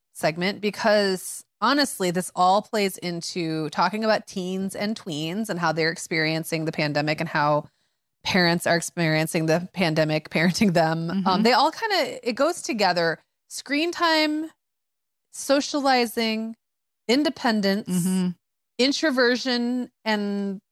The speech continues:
Speaker 1: social
Speaker 2: Mm-hmm.
Speaker 1: issues, um, which I like to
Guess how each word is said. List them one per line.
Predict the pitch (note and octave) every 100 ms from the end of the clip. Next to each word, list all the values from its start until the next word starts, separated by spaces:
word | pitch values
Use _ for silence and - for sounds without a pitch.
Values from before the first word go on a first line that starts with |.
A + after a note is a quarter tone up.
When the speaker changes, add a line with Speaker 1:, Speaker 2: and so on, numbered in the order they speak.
| _ -
Speaker 1:
social | - - G#3+ - -
Speaker 2:
Mm-hmm. | G3+
Speaker 1:
issues, | - G3 F#3 F#3 F#3 G3+ - - _ _ _ _ _ _ _ _ -
um, | F#3+ F#3 F#3 - _ _ _ -
which | G#3 G3+
I | - A3
like | B3 G#3+ G#3+
to | - - G#3+ G3+ F#3+ -